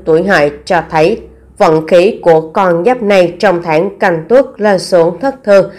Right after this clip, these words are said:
nên tinh thần làm việc cũng bị ảnh hưởng ít nhiều. Bạn gặp khó khăn trong việc triển khai các kế hoạch của bản thân, mọi thứ như chững lại, bế tắc liên miên. Những vấn đề mà bản mệnh gặp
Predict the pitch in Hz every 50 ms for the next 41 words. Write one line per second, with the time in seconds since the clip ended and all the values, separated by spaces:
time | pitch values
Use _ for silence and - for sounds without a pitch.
0 | - - _ - 254 277 269 254 247 262 254 240 233 226 220 196 185 180 180 185
1 | 175 170 156 170 180 165 165 - - 175 196 208 190 175 156 156 156 - 156 165
2 | 175 175 185 160 151 160 160 - - - - - 214 202 196 180 - - - -
3 | _ _ _ _ - 196 175 165 175 185 185 180 165 - - - 180 196 196 -
4 | 233 208 190 180 175 180 - 202 185 180 185 185 - - - - 185 151 151 -
5 | - 220 208 180 170 170 170 - 240 254 262 254 - - 202 208 214 220 185 -
6 | - - - - 165 151 151 - 160 - - 156 151 160 165 185 185 180 170 170
7 | 170 - - _ _ _ - 202 180 170 170 170 196 180 180 208 233 226 233 226
8 | 208 196 185 196 - 170 160 196 214 208 175 156 147 147 147 - - 170 165 180
9 | - - 269 277 269 - - - 190 190 185 175 175 185 190 190 180 - - -
10 | - _ _ _ _ _ _ _ _ - 208 202 190 185 202 208 214 220 233 254
11 | 240 226 220 208 202 202 202 196 190 185 180 180 - 165 170 214 220 196 175 165
12 | 165 175 175 185 170 160